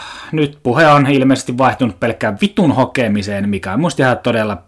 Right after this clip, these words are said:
pelleä, että puhutaan, että käytetään paljon kirosanoja, koska se on tämmöisen puhe-,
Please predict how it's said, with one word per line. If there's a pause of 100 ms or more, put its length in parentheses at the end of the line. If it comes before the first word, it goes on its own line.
(120)
pelleä,
että
puhutaan,
että
käytetään
paljon
kirosanoja,
koska
se
on (640)
tämmöisen
puhe-,